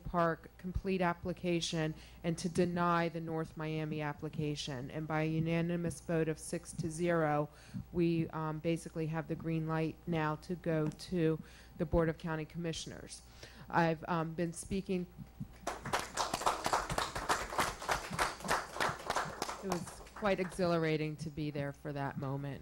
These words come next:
It was, um, very exciting for all of us. And I have to, um, thank our, um, legal counsel, um, Becker and Polikoff, for their tenacity throughout that process and getting us there. So, uh,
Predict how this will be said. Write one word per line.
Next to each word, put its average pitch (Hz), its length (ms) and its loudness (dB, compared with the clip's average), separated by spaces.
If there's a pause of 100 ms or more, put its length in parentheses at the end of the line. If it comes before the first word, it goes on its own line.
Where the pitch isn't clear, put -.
It 147 140 -4
was, 151 220 -8
um, 143 260 -4 (240)
very 151 200 6
exciting 135 500 -6 (280)
for 160 120 -4
all 151 140 6
of 139 100 0
us. 139 180 2
And 160 100 4
I 156 60 6
have 160 300 2
to, 165 100 2
um, 147 300 0 (640)
thank 180 260 6 (160)
our, 156 360 6
um, 147 340 0
legal 190 320 4
counsel, 170 840 2
um, 156 200 0
Becker 160 260 0
and 156 100 0
Polikoff, 156 600 4 (100)
for 147 140 0
their 143 180 0
tenacity 147 800 -2
throughout 143 360 0
that 139 300 -2
process 139 540 0
and 156 100 -4
getting 139 300 0
us 135 260 -2
there. 143 300 2 (500)
So, 226 360 4
uh, - 80 0